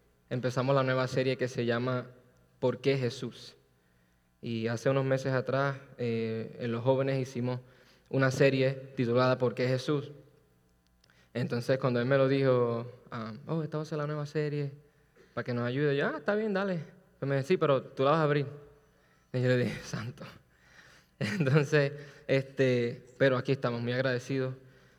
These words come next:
Ah, y con eso, con eso en mente, ah, el viernes pasado, no, este viernes no, el viernes pasado,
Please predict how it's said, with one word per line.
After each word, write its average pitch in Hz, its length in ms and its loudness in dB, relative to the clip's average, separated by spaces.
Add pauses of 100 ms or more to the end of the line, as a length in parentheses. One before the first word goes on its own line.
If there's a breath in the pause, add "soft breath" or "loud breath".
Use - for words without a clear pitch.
(140 soft breath)
Ah, 127 340 0 (360)
y 143 100 -2
con 147 160 2
eso, 185 460 2
con 151 140 2
eso 165 160 2
en 165 100 2
mente, 147 440 0 (840)
ah, 135 400 -6 (720)
el 131 120 0
viernes 147 320 2
pasado, 165 380 0
no, 151 80 -2
este 147 380 -8
viernes 156 240 0
no, 160 120 2
el 143 100 0
viernes 147 220 0
pasado, 143 560 2